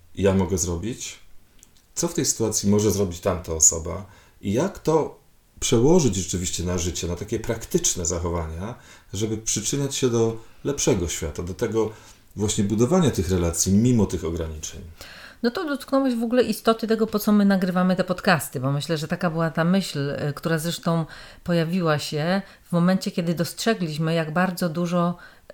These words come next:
Speaker 2: podziałów się zaczyna tworzyć. I to były po-, zarówno podziały, które tworzy covid, czyli maseczki, brak,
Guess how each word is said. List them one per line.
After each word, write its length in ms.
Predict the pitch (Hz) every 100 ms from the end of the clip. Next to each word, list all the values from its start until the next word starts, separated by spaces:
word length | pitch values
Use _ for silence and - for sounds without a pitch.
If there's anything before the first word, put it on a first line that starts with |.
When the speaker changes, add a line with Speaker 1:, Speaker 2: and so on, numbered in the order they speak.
| - -
Speaker 2:
podziałów 580 | 185 185 196 190 139
się 120 | - 147
zaczyna 400 | 156 151 156 147
tworzyć. 420 | - 139 135 -
I 40 |
to 100 | -
były 180 | 160 175
po-, 160 | 175 170
zarówno 340 | 185 196 202
podziały, 420 | 196 165 185 180
które 300 | 175 - 165
tworzy 320 | 160 170 156
covid, 380 | 156 190 170 -
czyli 200 | - 151
maseczki, 600 | 165 165 165 - - 165
brak, 460 | 143 160 160 -